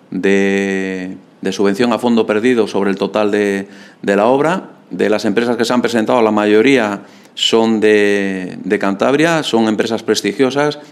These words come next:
y que garantizan la buena ejecución de la misma. No obstante, es, es significativo el,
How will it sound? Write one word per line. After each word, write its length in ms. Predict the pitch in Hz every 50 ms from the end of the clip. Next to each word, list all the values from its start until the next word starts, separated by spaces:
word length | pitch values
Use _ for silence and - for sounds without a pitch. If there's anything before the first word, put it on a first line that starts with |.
| -
y 100 | 104 107
que 120 | 104 104 101
garantizan 440 | 101 101 104 101 120 110 120 120
la 60 | 110 104
buena 220 | 104 107 107 107
ejecución 420 | 101 110 95 98 95 - 117 110
de 60 | 107 101
la 100 | 98 95
misma. 340 | 98 90 87 85 85 85 87 - - - - - - - - _
No 120 | - 107
obstante, 720 | 113 107 - 131 131 139 139 151 170 165 139 117 113 117 113
es, 240 | 110 - - - -
es 160 | - 107 110 104
significativo 840 | - 117 113 104 110 107 107 101 101 - 131 143 131 120 107 101
el, 440 | 104 101 101 98 98 98 95 92 92